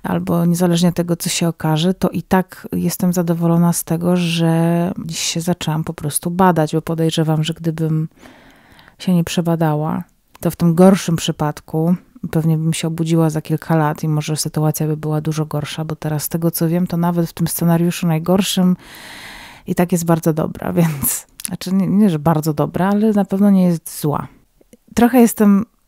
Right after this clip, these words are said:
zagubiona w tym wszystkim,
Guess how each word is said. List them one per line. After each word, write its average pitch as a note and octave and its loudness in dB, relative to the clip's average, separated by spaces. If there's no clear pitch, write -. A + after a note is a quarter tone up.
zagubiona F#3 2
w - -8
tym D#3 -2
wszystkim, - 0